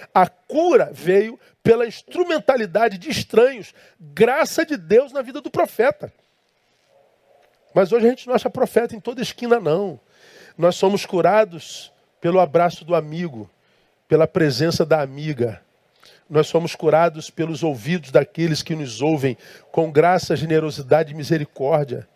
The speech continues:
A gente adoece porque faltam coisas simples na nossa vida. E por que que faltam coisas simples? Porque a gente vai perdendo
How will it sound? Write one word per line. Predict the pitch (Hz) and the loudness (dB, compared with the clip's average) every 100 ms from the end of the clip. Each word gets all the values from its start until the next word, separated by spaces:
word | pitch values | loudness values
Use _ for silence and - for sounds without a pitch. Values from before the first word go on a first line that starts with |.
| _ _ _ _ _ - | _ _ _ _ _ 0
A | 165 | 2
gente | 190 202 | 2 2
adoece | 208 190 202 220 - | 2 4 2 2 -2
porque | - - 226 | -6 0 2
faltam | - 220 214 208 - _ _ | 2 -2 0 -4 -4 _ _
coisas | 226 240 220 - | 2 2 2 0
simples | - - - 349 381 330 - - 233 | -4 -8 -4 -2 -2 -2 -4 -2 0
na | 214 | 0
nossa | 208 214 - 202 | 0 -2 0 -2
vida. | 165 208 170 - - - - | -2 -2 -4 -6 -18 -16 -4
E | 240 | 0
por | 277 | 0
que | - | 0
que | 349 214 | -4 -2
faltam | - 277 262 | 2 4 2
coisas | - 277 196 233 | -8 -4 2 2
simples? | - - 330 285 160 151 - _ _ _ | 0 -12 -6 -6 -4 -6 -6 _ _ _
Porque | - 156 190 | -8 -4 0
a | 170 | 0
gente | 156 170 156 | 0 -4 0
vai | 170 | 0
perdendo | - 175 123 123 147 165 170 165 131 107 | 0 -2 -2 -2 -2 -2 -4 -8 -8 -10